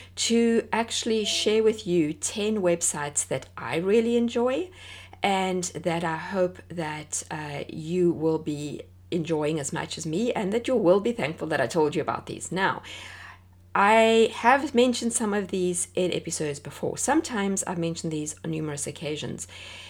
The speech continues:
um, but some of these are completely new to you. Some of them are even fairly new to me. The ones that you have heard about before that I'm mentioning again,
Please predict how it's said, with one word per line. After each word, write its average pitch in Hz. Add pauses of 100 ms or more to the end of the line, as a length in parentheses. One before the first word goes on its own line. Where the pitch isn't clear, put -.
(440)
um, 175 (220)
but 185
some 233
of 220
these 190
are -
completely 160
new 165
to 175
you. 196
Some 196
of 190
them 180
are 170
even 170
fairly 156
new 143
to -
me. 151 (1600)
The 196
ones 269
that 269
you 233
have 220
heard 196
about 175
before 170
that 180
I'm 165
mentioning 160
again, 147